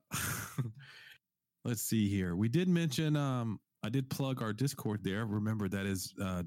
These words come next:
Weekly Games Chat's very own personal, you know, off the chain, fantastic, world's best, uh, Discord. And we may have some some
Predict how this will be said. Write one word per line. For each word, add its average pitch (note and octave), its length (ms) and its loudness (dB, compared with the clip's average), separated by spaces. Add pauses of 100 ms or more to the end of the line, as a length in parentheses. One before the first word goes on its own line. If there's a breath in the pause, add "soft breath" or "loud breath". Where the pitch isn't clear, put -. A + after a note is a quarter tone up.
(360)
Weekly G2+ 340 0
Games G2+ 320 -2
Chat's F#2 500 -4
very G2+ 360 0
own F#2+ 260 -2 (100)
personal, F#2+ 720 -2 (640)
you G#2 80 2
know, F2+ 160 2
off G2+ 300 -4
the - 80 -4
chain, G2 480 -2
fantastic, F#2 800 -4 (200)
world's G2 360 0
best, - 400 -2 (720)
uh, F2 380 -6 (840)
Discord. F#2 540 0
And F#2+ 180 0
we G2+ 140 4
may C#3+ 300 2
have C3+ 340 2
some G#2 880 0 (1160)
some F#2+ 480 0